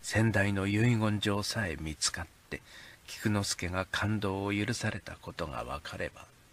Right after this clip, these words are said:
菊之助を跡取りにするほかはあるまい、というところまで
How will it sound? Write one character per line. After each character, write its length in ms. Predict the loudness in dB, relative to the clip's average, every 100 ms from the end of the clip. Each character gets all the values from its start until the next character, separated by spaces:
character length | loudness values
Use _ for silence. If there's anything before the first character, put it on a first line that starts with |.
| -20 -20 -20 -16 -14 -12 -14 -12
菊 240 | -10 0 2
之 140 | 2
助 300 | -2 -2 -2
を 180 | -2 -2
跡 300 | -2 0 -2
取 220 | -2 -6
り 60 | -6
に 100 | -4
す 180 | -4 -2
る 100 | -4
ほ 220 | -6 -8
か 180 | -6 -4
は 220 | -6 -6
あ 140 | -4 -4
る 120 | -4
ま 160 | -4 -6
い、 80 | -10 -20 -20 -20 -20 -20 -10
と 160 | -10 -8
い 120 | -2 2
う 120 | 2
と 200 | 2 0
こ 140 | 0
ろ 120 | -4
ま 240 | -6 -6 -6
で 160 | -8